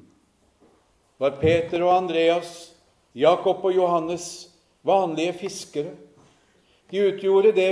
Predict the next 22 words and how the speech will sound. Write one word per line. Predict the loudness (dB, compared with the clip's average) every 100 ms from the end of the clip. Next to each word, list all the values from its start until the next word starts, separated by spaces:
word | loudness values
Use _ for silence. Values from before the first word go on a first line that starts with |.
| 2
vi | 2
vil | 2 2
kalle | 0 2 2
et | 0 -4
fiskelag. | -12 -12 -14 -12 0 0 0 -6 -10 -20 _ _ _ _ _ _ _ _ _ _ _ _ _ _ _ _ _ _ -6
Og | -4
en | -4 0
dag | 4 4 2 -6
kom | -12 -6
Jesus | -6 -6 -16 -14
forbi. | -12 -10 -10 -12 -20 _ _ _ _ _ _ _ _ _ _ _ _ _ _ _ _ _ _ _ _ _
Han | -4 -4
steg | -10 -4 -2 -2 -4
ombord | -8 -6 -4 -4 -4 -8 -18 -20 _ _ _ _ _ _ -12
i | -10
Peters | -4 -4 -4 -10 -16 -18 _
båt | -6 -6 -10 -20 _ _ _ _ _ _ _ _
og | -10 -6
brukte | -4 -4 -8 -6 -6 -2
den | -2 -2 -4 -10 -12 -14 -16 -10
som | -12
talestol. | -6 -8 -8 -16 -12 -12